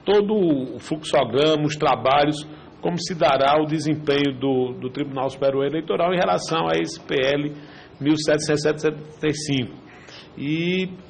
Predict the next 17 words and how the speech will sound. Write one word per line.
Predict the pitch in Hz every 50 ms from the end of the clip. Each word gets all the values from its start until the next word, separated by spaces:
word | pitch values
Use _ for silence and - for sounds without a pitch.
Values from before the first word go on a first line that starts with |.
| -
é, | - 156 147 143 143 143 139 135
numa | 139 151 175 202 202
das | 175 170 165 147
audiências | 160 151 151 147 147 143 151 151 151 175 156 -
públicas, | - - 165 180 170 175 - - 175 151
mesmo | 151 165 180 190 185 185
não | 180 170 156
estando | 147 - - 151 147 147
programado, | 143 156 160 156 156 180 190 170 151 147 151 165 170 160 185 185 - - - - - - -
mas | 123 131 139 143 143 147 135 143 -
com | - 143 143
a | 139 139 135 131 127
aquiescência | 123 - - 147 139 131 - - 147 143 139 143 139
do | 135 139
presidente | 131 - 143 143 131 131 127 127 135 135 127 - - - 110 - - - - - - -
dos | - 123 123 -
trabalhos, | - 175 170 143 120 123 131 139 151 160 165